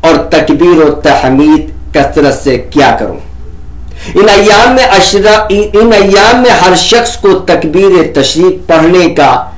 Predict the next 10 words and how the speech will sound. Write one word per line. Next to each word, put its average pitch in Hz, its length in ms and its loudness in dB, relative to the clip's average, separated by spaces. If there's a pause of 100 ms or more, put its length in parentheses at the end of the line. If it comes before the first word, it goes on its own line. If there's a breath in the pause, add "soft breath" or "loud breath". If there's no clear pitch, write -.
(300 loud breath)
خاص 147 400 2
اہتمام 127 680 0
کرنا 185 300 2
چاہیے۔ 185 520 0 (720)
تکبیر 208 680 2
تشریق 185 440 -2
کے 180 60 2
کلمات 156 720 2
یہ 175 160 2
ہیں، 170 260 0